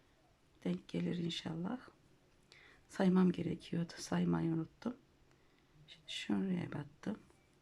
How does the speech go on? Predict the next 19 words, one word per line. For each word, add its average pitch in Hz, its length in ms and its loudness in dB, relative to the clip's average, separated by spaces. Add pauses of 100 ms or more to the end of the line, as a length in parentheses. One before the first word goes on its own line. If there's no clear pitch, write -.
(540)
Bir - 40 -20
tane 170 380 0
buraya 175 280 0
battım. 170 440 -10 (680)
Pardon, 165 400 -10
şurası - 480 -14
ilmeğim 147 400 -8
kaçtı. - 500 -8 (1400)
Bak. 180 80 -4 (1600)
Yanındakine, 160 800 0 (1300)
onun 190 220 4
yanındakine 151 720 -6
battım. 185 420 -4 (680)
En 185 140 2
son 160 320 -2
hepsini 170 320 -4
kapattım. 175 480 -6
Bir 226 120 2
zincirim 185 500 -2